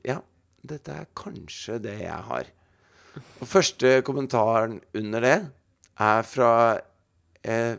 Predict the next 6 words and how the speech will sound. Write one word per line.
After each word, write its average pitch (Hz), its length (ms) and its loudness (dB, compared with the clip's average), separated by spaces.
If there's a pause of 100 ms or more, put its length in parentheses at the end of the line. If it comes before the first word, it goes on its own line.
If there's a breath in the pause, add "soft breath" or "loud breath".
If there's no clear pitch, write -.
en 117 160 -8
person 135 340 -2
som 139 140 -6
sier, 120 380 2 (680)
«Her 113 500 4 (240)
er, 90 300 -6